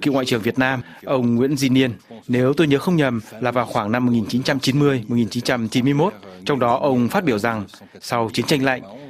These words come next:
từ giờ chỉ có một thế giới. Việt Nam cần phải kết bạn ở khắp nơi, vì đó là giải pháp duy nhất để duy trì sự độc lập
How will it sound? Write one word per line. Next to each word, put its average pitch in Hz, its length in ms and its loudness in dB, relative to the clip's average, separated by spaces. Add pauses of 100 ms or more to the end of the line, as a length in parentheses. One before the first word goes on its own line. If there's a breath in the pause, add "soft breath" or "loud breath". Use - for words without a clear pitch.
(120)
từ 135 120 2
giờ 131 340 2
chỉ 120 100 0
có 160 120 0
một 156 160 -2
thế 123 120 -2
giới. 117 320 0 (340)
Việt 143 180 2
Nam 135 260 0
cần 117 240 0
phải 110 200 -4
kết - 160 -2
bạn 135 180 0
ở 123 160 -2
khắp 160 220 -4
nơi, 131 260 2 (300)
vì 135 140 2
đó 123 280 2
là 170 100 2
giải 113 140 -2
pháp - 180 -6
duy 143 180 0
nhất 143 200 0 (140)
để 120 240 2
duy 143 160 0
trì 123 200 -2
sự 139 140 -4
độc 120 200 -2
lập 117 140 0